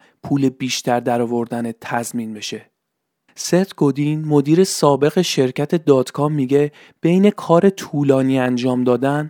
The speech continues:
و سخت کار کردن فرق وجود داره. ست میگه کسی که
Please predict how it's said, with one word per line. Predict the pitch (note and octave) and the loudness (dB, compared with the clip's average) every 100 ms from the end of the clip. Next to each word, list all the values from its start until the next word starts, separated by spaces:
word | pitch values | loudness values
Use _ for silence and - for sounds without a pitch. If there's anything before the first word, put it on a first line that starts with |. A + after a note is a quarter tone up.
| - | -6
و | C3+ | -6
سخت | - - C#3+ C3+ - - | -6 -6 -4 -4 -8 -6
کار | C#3 C3 | -2 -2
کردن | - B2+ B2 B2 C#3+ | -2 -2 -2 -2 -4
فرق | D3 - D3 D3+ - B2 | -6 -4 -2 0 -2 -12
وجود | - G#2 | -14 -16
داره. | G#2+ G2+ - _ _ _ _ _ - | -16 -18 -20 _ _ _ _ _ -16
ست | - F#3+ G3 - | -6 -2 -2 -4
میگه | D3+ F3 | -2 -2
کسی | - E3 - F3+ | -2 -8 -4 -2
که | F#3 | 0